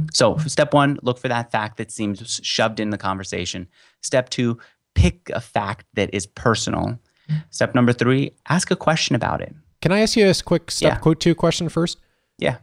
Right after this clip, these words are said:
Speaker 2: I think a lot of times our inclination, and I think you mentioned this in the article, is to avoid the personal. Like, that's where we go last instead of where we go first, especially
Speaker 1: Yeah.
Speaker 2: if someone we don't know super well.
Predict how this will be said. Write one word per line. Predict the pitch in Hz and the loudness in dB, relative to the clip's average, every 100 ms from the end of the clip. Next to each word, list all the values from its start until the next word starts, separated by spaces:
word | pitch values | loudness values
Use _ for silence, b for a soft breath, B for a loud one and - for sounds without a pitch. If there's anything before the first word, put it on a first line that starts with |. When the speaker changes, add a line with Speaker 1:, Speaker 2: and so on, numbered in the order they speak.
| _ _ - | _ _ -8
Speaker 2:
I | 131 | -6
think | - 190 196 | 0 0 2
a | 151 | 2
lot | 117 120 139 | 4 4 4
of | 156 | 2
times | - 135 127 117 | 0 0 2 2
our | 107 | 2
inclination, | 98 123 - 120 107 107 - 110 107 104 | 2 -2 2 2 4 4 2 2 2 0
and | 101 | 0
I | 92 | 0
think | 147 - | 0 2
you | 175 | 2
mentioned | 147 143 117 | 2 2 2
this | 98 - | 2 2
in | |
the | 95 | 4
article, | 92 110 - 80 78 _ _ _ - | 4 4 0 -4 -6 _ _ _ 0
is | 123 110 107 104 101 - - _ _ _ _ _ - | 6 8 8 8 4 0 -8 _ _ _ _ _ -6
to | - 117 113 | 4 6 6
avoid | 107 90 104 113 117 | 4 4 6 6 6
the | 113 | 2
personal. | - - 90 - 85 87 104 _ _ - | 0 0 0 0 -4 -8 -12 _ _ 0
Like, | 92 | 2
that's | - 107 - | 4 2 4
where | 123 113 | 4 6
we | 113 | 6
go | 104 98 | 6 4
last | 92 90 95 90 80 - 95 | 4 4 4 2 0 -4 -4
instead | 80 - 98 | -4 2 4
of | 90 87 | 4 4
where | 92 | 4
we | 90 | 4
go | 87 87 | 2 0
first, | - 101 82 78 | 2 2 2 0
especially | - - 180 208 | 0 2 4 4
Speaker 1:
Yeah. | |
Speaker 2:
if | 185 | 4
someone | - 185 185 180 | 4 4 4 4
we | 160 | 4
don't | 156 143 113 | 4 2 2
know | 113 110 | 4 4
super | - - 120 - 98 | 2 0 2 2 2
well. | 90 90 82 82 | 2 2 0 -2